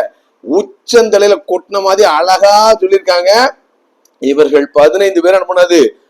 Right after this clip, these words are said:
தகுதி நீக்கம் செய்யப்படுகிறார்கள். ஓட்டு இவங்களுக்கு உரிமையே கிடையாதுன்னு என்ன பண்றாங்க, நெற்றி பொட்டில் அடித்த மாதிரி சொல்லிருக்காங்க. நீதிபதி அவர்கள் சொன்னதுதான் என்ன பண்ணும், இறுதி.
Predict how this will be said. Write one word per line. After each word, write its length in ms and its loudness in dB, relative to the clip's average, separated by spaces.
தகுதி 440 2
நீக்கம் 320 0
செய்யப்படுகிறார்கள். 640 2
ஓட்டு 460 0
இவங்களுக்கு 420 -2
உரிமையே 640 2
கிடையாதுன்னு 300 2
என்ன 240 -6
பண்றாங்க, 540 -2
நெற்றி 480 -2
பொட்டில் 480 -4
அடித்த 280 -2
மாதிரி 200 -4
சொல்லிருக்காங்க. 440 -2
நீதிபதி 640 -2
அவர்கள் 560 2
சொன்னதுதான் 640 0
என்ன 160 -4
பண்ணும், 360 0
இறுதி. 500 -2